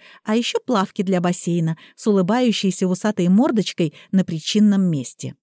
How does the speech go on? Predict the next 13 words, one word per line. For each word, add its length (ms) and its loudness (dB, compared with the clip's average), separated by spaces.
Я 220 2
таки 220 -2
затащила 560 0
его 260 2
в 60 0
бассейн — 560 -4
но 140 6
первое 420 2
время 320 4
он 200 4
очень 260 2
страдал 560 0
из-за... 560 0